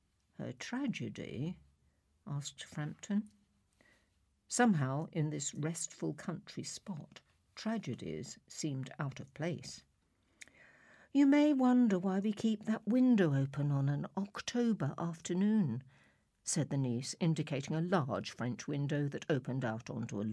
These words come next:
lawn. "It is quite warm for the time of year," said Frampton.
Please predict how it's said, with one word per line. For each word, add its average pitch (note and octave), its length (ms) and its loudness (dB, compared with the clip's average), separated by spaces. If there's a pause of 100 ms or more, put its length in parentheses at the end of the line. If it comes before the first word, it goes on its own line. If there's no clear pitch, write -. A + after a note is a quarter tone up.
lawn. B2+ 400 -2 (1040)
"It C4 140 0
is E4+ 200 4
quite E4 380 0
warm A3 580 4
for E3+ 140 -6
the D#3 140 -4
time C3+ 360 -2
of A#2 140 -4
year," C3+ 560 -2 (540)
said E3+ 260 -2
Frampton. E3+ 560 -2